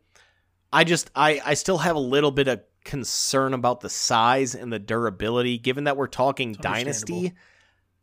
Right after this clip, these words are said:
Speaker 1: That's, that's my only concern. You wanna try to get, if you're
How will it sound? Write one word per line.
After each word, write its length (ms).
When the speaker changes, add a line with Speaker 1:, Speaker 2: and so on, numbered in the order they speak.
Speaker 1:
That's, 300
that's 540
my 220
only 180
concern. 480
You 100
wanna 320
try 300
to 80
get, 500
if 160
you're 160